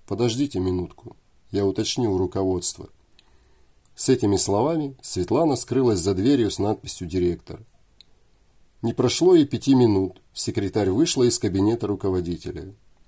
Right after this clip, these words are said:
«Иван Афанасьевич примет вас. Данил Аристархович, проходите, пожалуйста». Данил снял свою куртку,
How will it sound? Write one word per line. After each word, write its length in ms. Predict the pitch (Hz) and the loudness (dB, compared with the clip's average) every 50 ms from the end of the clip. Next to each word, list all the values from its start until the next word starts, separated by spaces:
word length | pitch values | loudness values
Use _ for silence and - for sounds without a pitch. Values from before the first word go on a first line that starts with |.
| _ _ _ _ _ - _ _ - _ _ | _ _ _ _ _ -20 _ _ -20 _ _
«Иван 260 | 143 143 151 151 143 | 0 2 4 6 4
Афанасьевич 600 | - - - 131 131 127 - - 117 107 - - - | 4 4 2 -2 -2 -2 -2 -4 -4 -4 -4 -4 -2
примет 360 | - 120 123 110 87 73 - | 0 0 0 0 -2 -4 -6
вас. 320 | - 78 73 - - - _ _ _ _ _ | -12 -10 -10 -10 -10 -12 _ _ _ _ _
Данил 440 | - 90 87 117 139 165 160 139 113 | -12 -4 0 2 4 6 6 4 4
Аристархович, 840 | 101 98 95 - - 107 101 87 - - 78 78 73 - - - _ _ _ | 2 0 -2 -2 -2 -2 -4 -4 -6 -10 -10 -10 -12 -14 -16 -16 _ _ _
проходите, 500 | - 92 92 - 123 117 98 87 - - | -8 -8 -4 -4 -4 -4 -4 -6 -10 -12
пожалуйста». 600 | - - 82 76 78 76 73 73 - - - 104 - _ _ _ _ _ _ _ _ _ - _ _ _ _ _ - _ _ - _ _ - _ _ | -12 -10 -10 -8 -8 -10 -10 -10 -12 -14 -14 -18 -20 _ _ _ _ _ _ _ _ _ -20 _ _ _ _ _ -20 _ _ -20 _ _ -20 _ _
Данил 420 | - 90 104 120 143 170 190 170 | -6 0 2 4 6 6 6 4
снял 300 | - - - 107 104 95 | 2 2 2 2 2 2
свою 320 | - - 87 85 85 85 - | 0 -2 -2 -4 -6 -6 -8
куртку, 540 | - 151 156 - - - - 127 120 123 | -6 -8 -8 -8 -10 -16 -14 -12 -12 -12